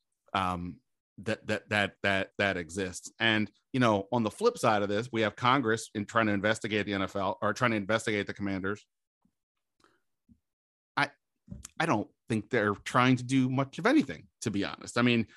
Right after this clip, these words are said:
they have uncovered a few things, and, and that's fine. But, like, in terms of actually doing anything, they're, I think they're just getting political points off a guy who's incredibly unpopular. And I really doubt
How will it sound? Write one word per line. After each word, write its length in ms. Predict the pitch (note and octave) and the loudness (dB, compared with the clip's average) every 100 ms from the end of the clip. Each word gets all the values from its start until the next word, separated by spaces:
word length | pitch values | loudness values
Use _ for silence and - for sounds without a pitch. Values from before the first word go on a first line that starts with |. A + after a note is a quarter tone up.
| _ | _
they 120 | B2 | 4
have 180 | B2 C3 | 4 6
uncovered 400 | C#3 C3 C3+ C3+ | 4 4 4 4
a 40 | C3 | 2
few 180 | C3 | 0
things, 380 | B2+ C3 C3 C3 | 0 0 0 0
and, 220 | A#2+ G#2 | -2 -4
and 200 | - G#2+ | -2 0
that's 180 | A2 G#2 | 0 0
fine. 300 | G#2+ C#3 C#3 | 2 4 4
But, 100 | G#2+ | 4
like, 200 | A2 G#2 | 0 0
in 80 | A2 | -2
terms 220 | C#3 C3+ | 0 0
of 80 | A2+ - | 0 0
actually 500 | A#2+ A#2+ - A2+ G#2 _ _ - | 0 0 0 0 -2 _ _ -4
doing 180 | A2+ C3 | 2 4
anything, 240 | C3+ D3 | 4 4
they're, 200 | B2 C3+ - | 4 2 2
I 100 | B2+ | 2
think 120 | D3+ | 4
they're 120 | C#3+ | 2
just 140 | C3 | 0
getting 160 | C3 B2 | 0 -2
political 400 | A2+ A#2+ B2+ B2 | 0 0 0 -2
points 360 | - A2+ A2 - | -2 -2 -2 0
off 180 | A#2+ A2+ | 0 0
a 60 | A2+ | 0
guy 260 | A2 G#2+ | 2 2
who's 180 | G#2 F#2+ | 0 -4
incredibly 540 | G2+ - A2 A#2+ A2+ - | -8 0 2 2 0 0
unpopular. 680 | A2+ A2 E2+ E2+ F2+ F2 | -2 -2 -6 -6 -8 -8
And 100 | F2 | -4
I 40 | G2 | -4
really 280 | G#2 A2 A2+ | -2 -2 -2
doubt 380 | G#2 G2 G2 | 0 0 -2